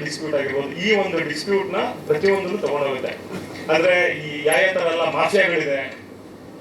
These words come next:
ಏನೇನಿದೆ, ಯಾವ ಯಾವ ಥರ ಇಲ್ಲೀಗಲ್ ಆಕ್ಟಿವಿಟೀಸ್ ಯಾವ ಯಾವ ಥರ ನಡೆಸ್ತಾರೆ, ಅದಕ್ಕೋಸ್ಕರ ಏನು, ಆ, ಅಧಿಕಾರದಲ್ಲಿ ಇರೋರೇ ನಡೆಸ್ತಾರಾ ಇಲ್ಲ ಬೇರೆಯವ್ರನ್ನ ನಡೆಸ್ತಾರಾ ಅನ್ನೋದೇ ಈ ಸಬ್ಜೆಕ್ಟ್ ಸರ್. But ಕಂಪ್ಲೀಟ್ ಸಿನಿಮಾ ಎಲ್ಲೂ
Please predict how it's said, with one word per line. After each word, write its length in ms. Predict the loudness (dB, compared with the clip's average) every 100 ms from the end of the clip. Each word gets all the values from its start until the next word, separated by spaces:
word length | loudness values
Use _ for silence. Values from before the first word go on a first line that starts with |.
| -16 -16 -4
ಏನೇನಿದೆ, 600 | 2 2 2 0 2 2
ಯಾವ 120 | 2 2
ಯಾವ 160 | 2
ಥರ 480 | 2 0 0 -4 -8
ಇಲ್ಲೀಗಲ್ 380 | -2 0 2 2
ಆಕ್ಟಿವಿಟೀಸ್ 360 | 0 -4 -2 2
ಯಾವ 140 | 4
ಯಾವ 120 | 4
ಥರ 140 | 2 -2
ನಡೆಸ್ತಾರೆ, 580 | -2 0 2 2 4 2
ಅದಕ್ಕೋಸ್ಕರ 580 | 2 0 2 0 2 0
ಏನು, 540 | 2 2 2 2 -4
ಆ, 100 | -6 -6 -8 -14 -2 2
ಅಧಿಕಾರದಲ್ಲಿ 540 | 4 6 6 4 4
ಇರೋರೇ 300 | 4 4 4
ನಡೆಸ್ತಾರಾ 420 | 0 0 2 4
ಇಲ್ಲ 180 | 4 4
ಬೇರೆಯವ್ರನ್ನ 480 | 4 4 2 -2 -2
ನಡೆಸ್ತಾರಾ 360 | -2 0 0
ಅನ್ನೋದೇ 520 | 0 -2 -2 -4 -6 -8
ಈ 60 |
ಸಬ್ಜೆಕ್ಟ್ 420 | -8 -6 -8 -8 -10
ಸರ್. 120 | -10 -12 -14 -14 -14 -14 -14 -12 0 2
But 300 | 2 2 0
ಕಂಪ್ಲೀಟ್ 440 | 2 2 2 2
ಸಿನಿಮಾ 460 | 0 2 2 0 0 2
ಎಲ್ಲೂ 640 | 6 6 6 4 0